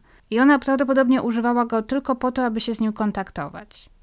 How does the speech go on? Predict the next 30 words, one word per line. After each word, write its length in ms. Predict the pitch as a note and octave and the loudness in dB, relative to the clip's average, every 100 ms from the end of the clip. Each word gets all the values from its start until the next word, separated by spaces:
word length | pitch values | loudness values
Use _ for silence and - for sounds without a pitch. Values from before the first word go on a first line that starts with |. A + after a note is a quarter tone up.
| _ - | _ -4
Jak 220 | G#3+ A#3 | -2 0
często 340 | - C4+ B3 B3 | 2 0 0 -4
się 160 | C4 | -2
spotykali, 960 | A#3 B3 A#3+ A#3 A3+ A3 G#3 G#3 G3 G3 - | -2 -4 -4 -2 -2 -2 -2 -4 -4 -8 -12
czy 200 | - E3+ | -12 -10
to 100 | F3 | -8
była 200 | E3+ D#3 | -8 -8
jakaś 280 | D#3+ F3+ | -10 -12
poważna 520 | - F#3+ G3+ A3 A3+ G#3+ | -10 -6 -4 -2 -2 -2
relacja, 640 | G#3 G3+ F#3+ - F#3+ F3 | -2 -4 -6 -8 -8 -4
dokąd 340 | F#3 A3 G#3 | -4 -2 -4
to 260 | A3+ G#3 G#3 | -4 -6 -4
zmierzało, 720 | G#3 G#3 G3+ G#3 G3 G3 F#3+ - _ _ _ _ - | -4 -4 -2 -2 0 0 -2 -6 _ _ _ _ -4
nie 140 | A3 | 0
wiadomo, 400 | A3 G3 C#3 - - | 0 0 -4 -8 -10
nic 260 | G3+ A3+ A3+ | -2 0 0
o 60 | A3 | -2
tym 280 | G#3+ G3+ | -4 -2
nie 120 | G3+ G3 | -4 -4
wiadomo. 440 | F#3+ D#3 - - - _ _ - | -6 -6 -10 -16 -18 _ _ -12
I 60 | |
znów 260 | A3 A#3+ A3 | -2 0 0
odwołując 540 | - G3+ G#3+ G#3 G3+ | -4 -2 -2 0 -2
się 140 | - G#3+ | -4 -6
do 80 | G3 | -6
tego 340 | G3+ G3 G3 | -6 -4 -4
dokumentu 520 | G3+ G#3 A3 A3+ G3+ | -4 -2 0 0 -2
zrobionego 420 | F3 F#3 F3+ F3+ | -6 -6 -6 -6
przez 240 | F#3+ F#3 - | -8 -10 -4
Oxygen, 680 | A#3 A#3+ - D#3+ D3+ C#3 G3 | -4 -4 -6 -8 -6 -6 -6